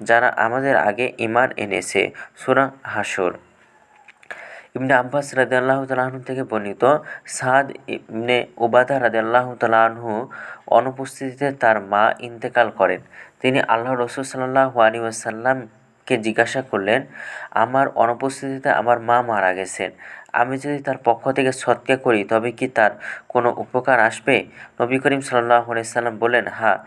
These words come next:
সাদ রাদিয়াল্লাহু তাআলা আনহু বললেন, "আমি আপনাকে সাক্ষী রাখছি যে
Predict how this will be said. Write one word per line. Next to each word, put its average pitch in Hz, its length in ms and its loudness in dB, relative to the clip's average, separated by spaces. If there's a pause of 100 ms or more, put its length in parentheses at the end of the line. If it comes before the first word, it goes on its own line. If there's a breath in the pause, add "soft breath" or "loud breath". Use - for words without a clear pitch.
(280 loud breath)
সাদ 131 380 0
রাদিয়াল্লাহু 135 520 2
তাআলা 139 200 2
আনহু 135 180 -4
বললেন, 110 400 0 (360 loud breath)
"আমি 131 380 -2
আপনাকে 131 500 -2
সাক্ষী 127 480 -4
রাখছি 120 400 2
যে 120 300 0